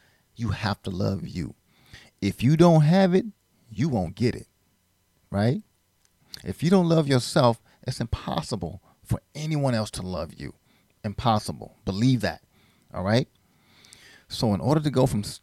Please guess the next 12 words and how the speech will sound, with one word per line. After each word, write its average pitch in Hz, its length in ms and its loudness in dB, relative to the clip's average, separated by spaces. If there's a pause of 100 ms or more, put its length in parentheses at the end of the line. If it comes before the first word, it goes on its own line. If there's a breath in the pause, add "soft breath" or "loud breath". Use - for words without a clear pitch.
to 120 80 -4
gain 131 300 0
self-respect 127 760 -2
and 98 180 -6
get 123 200 -4
to - 80 -10
self-confidence, 113 880 -4 (540)
it 101 180 -8
requires 110 680 -2
a 92 140 -8 (100)
day-to-day 98 400 -4
love 90 500 -4